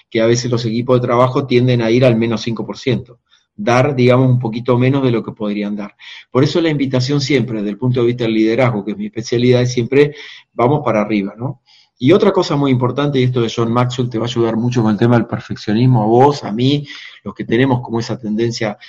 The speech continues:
a que la cosa tiene que salir súper, súper bien, y aparte hay un, atrás del perfeccionismo hay un controlador muy fuerte, ¿no? Entonces, eh, queremos tener como todo controlado y demás, y sabemos que estamos en un mundo bica o buca en inglés,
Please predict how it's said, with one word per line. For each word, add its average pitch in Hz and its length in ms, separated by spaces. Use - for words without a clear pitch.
a - 100
que 107 100
la 107 120
cosa 117 280
tiene 113 200
que 101 80
salir 110 300
súper, 120 340
súper 117 300
bien, 135 340
y 117 80
aparte 143 420
hay 139 140
un, 127 260
atrás 156 500
del 123 260
perfeccionismo 123 720
hay 127 120
un 117 100
controlador 110 720
muy 101 180
fuerte, - 480
¿no? 127 240
Entonces, 107 360
eh, 107 220
queremos 117 380
tener 117 320
como 117 260
todo 120 300
controlado 113 800
y 104 80
demás, 120 300
y - 40
sabemos 117 440
que 101 100
estamos 117 300
en 110 60
un 104 80
mundo 117 420
bica 131 480
o 107 80
buca 117 520
en 107 100
inglés, 120 580